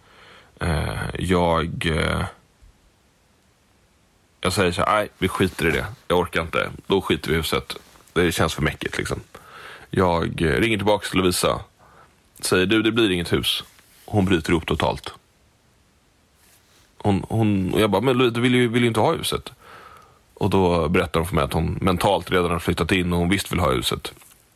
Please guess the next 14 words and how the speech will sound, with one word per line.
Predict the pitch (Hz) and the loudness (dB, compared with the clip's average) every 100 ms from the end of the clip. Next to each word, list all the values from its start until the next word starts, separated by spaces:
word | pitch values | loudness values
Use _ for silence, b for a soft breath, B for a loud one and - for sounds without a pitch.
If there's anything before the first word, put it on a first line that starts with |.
| _ _ _ _ _ - - | _ _ _ _ _ -20 -4
Eh, | 87 | -2
jag | 78 - 73 104 | 0 0 0 0
ringer | 104 | 0
till | 95 | 0
min | 87 | 0
pappa | 92 - 85 | -2 0 0
och | 85 | 2
säger, | 92 87 | 2 2
"Det | 92 | 4
blir | 92 | 4
inget | 87 82 | 2 2
hus." | 92 87 - - B B B B B B B - | 2 2 -2 -4 B B B B B B B -4
Eh, | - 80 76 50 50 50 - | 0 2 0 -2 -4 -2 2
och, | 87 87 - - | 2 0 -8 -2